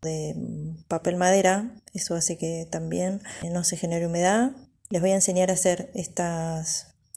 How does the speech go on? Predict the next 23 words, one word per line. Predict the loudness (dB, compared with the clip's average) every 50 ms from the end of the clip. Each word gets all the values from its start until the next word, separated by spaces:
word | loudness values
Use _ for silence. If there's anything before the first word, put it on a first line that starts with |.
| -12 -4
bolsitas. | 0 0 0 2 0 0 0 -2 -2 -2 -4 -4 -2
Está | 0 2 4
bueno | 4 4 4 4 2 2 2 2 0 0 -2 -4 0
tenerlas, | 0 2 4 6 6 6 6 4 4 4 2 2
hacerlas | 2 4 4 4 4 4 2 2 0
en | 0
algún | 0 0 0 0
momento, | 2 2 2 0 0 0 0 0 0 0 -2
hacer | 0 2 2 4 2
un | 2 0 -2
par | 6 8 8 10 10 8 6 6 2 -2 -4 -12 -20 _ _ _ _ _ _ _
de | -2 -2
estas | -2 -2 -2 0 0 2 2 0 0 0 0 -2 -2 -2 -4 -4 -6 -6 -6 -6 -4 2
bolsitas. | 2 4 4 6 6 6 6 4 4 4 2 4 2
Entonces, | 2 2 2 2 2 0 -2 -2
cuando | -2 0 0 0 2 4
vos | 4 4 6 6
recolectás, | 4 4 4 4 4 4 4 4 4 4 4
ya | 2 2
tenés | 2 2 2 2
la | 4 2
bolsita | 2 2 0 0 -2 0 2 2 2
armada | 4 4 6 6 6 6 6 6 4 2 0 -2